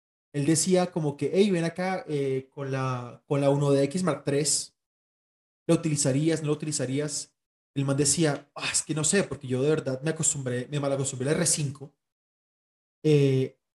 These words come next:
y me gusta el hecho que es pequeña, es liviana, o sea, es más fácil de manejar". O sea, yo siento que tiene razón. Yo creo que también, o sea, a pesar de que a mí me gusta tener la R tres para mi trabajo, creo que la R seis en overall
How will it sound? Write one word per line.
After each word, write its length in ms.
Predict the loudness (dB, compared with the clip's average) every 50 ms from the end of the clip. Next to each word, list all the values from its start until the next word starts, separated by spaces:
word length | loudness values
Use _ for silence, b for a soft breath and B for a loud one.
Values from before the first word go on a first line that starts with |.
| _ _ _ _
y 120 | -4 -2
me 120 | 0 0
gusta 260 | 0 0 0 0 0 -2
el 60 | -2
hecho 120 | -2 -2
que 40 | -2
es 80 | -2 -2
pequeña, 380 | -6 -4 0 2 2 4 2
es 60 | 2
liviana, 420 | 0 0 2 2 2 2 2 0 -2
o 40 | -2
sea, 120 | -4 -6
es 100 | -6 -6
más 120 | -10 -12
fácil 260 | -10 -6 -4 -2 -2 0
de 60 | 0
manejar". 520 | 0 2 2 2 2 2 0 -2 -6 -12 _ _ _ _ _ _ _ _ _ _ _ _ _ _ _ _
O 20 | -2
sea, 100 | 0 2
yo 80 | 2 4
siento 240 | 2 2 2 2 0
que 360 | 2 0 0 0 -2 -6 _ _ _
tiene 200 | -2 0 0 0
razón. 300 | -2 -2 -4 -6 -8 -12
Yo 60 | -12
creo 120 | -12 -12
que 60 | -10
también, 420 | -8 -8 -8 -8 -10 -12 -14 -18 _ _ _ _ _ _
o 20 |
sea, 140 | 2 2 4
a 60 | 4
pesar 180 | 4 2 4 4
de 60 | 6
que 60 | 6
a 40 | 6
mí 20 | 4
me 60 | 4
gusta 160 | 4 2 2
tener 140 | 2 2 2
la 60 | 2
R 120 | 0 0 -2
tres 220 | -2 -4 -4 -4
para 180 | -4 -4 -2 -2
mi 80 | -2
trabajo, 500 | -2 -2 -2 -2 -2 -4 -6 -10 -14 -16 _ _ _ _ _ _ _ _ _ _ _ _ _ _ _ _ _ _ _
creo 140 | -2 0 4
que 80 | 4
la 80 | 4 4
R 120 | 4 4 2
seis 480 | 4 2 2 2 2 0 0 -2 _ _
en 140 | -2 0 2
overall 500 | 4 4 4 4 4 2 0 0 -4 -8